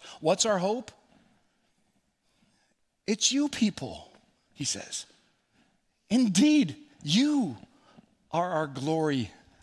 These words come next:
and joy." What kind of love? What is our hope? It's, it's you. It's you people.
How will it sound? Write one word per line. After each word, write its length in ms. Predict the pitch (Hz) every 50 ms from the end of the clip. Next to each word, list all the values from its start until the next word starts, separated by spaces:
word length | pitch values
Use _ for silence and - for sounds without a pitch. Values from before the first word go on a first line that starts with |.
| _ _ _ _ _ -
and 220 | 127 131 131 117
joy." 440 | 101 110 120 110 104 101 101 82 - - _ _ _ _ _ _ _ _ _ _ _ _ _ _ _ _ _ _ _ _ _ _ _ _ _ _ _ _ _ _ _ _ _ _
What 140 | _ - -
kind 300 | - - - - 277 247
of 60 | 233
love? 460 | 226 247 254 262 254 185 123 - - - _ _ _ _ _ _ _ _ _ _ _ _ _ _ _ _ _ _ _ _ _ _ _ _
What 120 | 202 247
is 140 | 294 294 -
our 140 | 285 262 233
hope? 440 | - - - 160 202 294 285 - - - - _ _ _ _ _ _ _ _ _ _ _ _ _ _ _ _ _ _ _ _ _ _ _ _ _ 208
It's, 240 | 202 - - - - _ _ _ _ _ _ _ _
it's 200 | _ - - -
you. 300 | 294 294 302 302 277 - - - - - - - - _ _ _ _ _ _ _ _ _ _ _ _ _ _ _ _ _ _ _ _ _ _ _ _ _ _ _ _ _
It's 240 | - 151 - - -
you 120 | 247 269 269
people. 600 | - - - 262 247 - - 226 208 - -